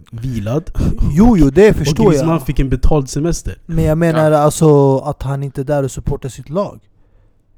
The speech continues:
Speaker 2: Är inte det en, eh, alltså, nackdel? Att man,
Speaker 3: Jag
Speaker 2: okej,
Speaker 3: tror hela
Speaker 2: du blir
Speaker 3: handlingen
Speaker 2: avstängd.
Speaker 3: är en support.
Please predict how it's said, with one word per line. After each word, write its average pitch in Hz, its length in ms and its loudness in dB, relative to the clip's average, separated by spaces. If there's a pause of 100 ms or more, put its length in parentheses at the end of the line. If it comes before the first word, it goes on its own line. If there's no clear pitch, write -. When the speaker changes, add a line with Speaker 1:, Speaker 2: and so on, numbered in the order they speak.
Speaker 2:
Är 147 80 -12
inte 156 240 -6
det 165 200 -2 (160)
en, 135 220 -10
eh, 123 540 -14
alltså, 120 200 -16
nackdel? 139 460 -10 (120)
Att 131 200 -16
man, 135 360 -10 (580)
Speaker 3:
Jag 147 100 -10
Speaker 2:
okej, 180 240 4
Speaker 3:
tror 127 100 -2
hela 175 140 6
Speaker 2:
du - 60 4
blir 196 180 6
Speaker 3:
handlingen 190 200 8
Speaker 2:
avstängd. 139 460 -2
Speaker 3:
är 104 100 -10
en 98 200 -12
support. - 520 -20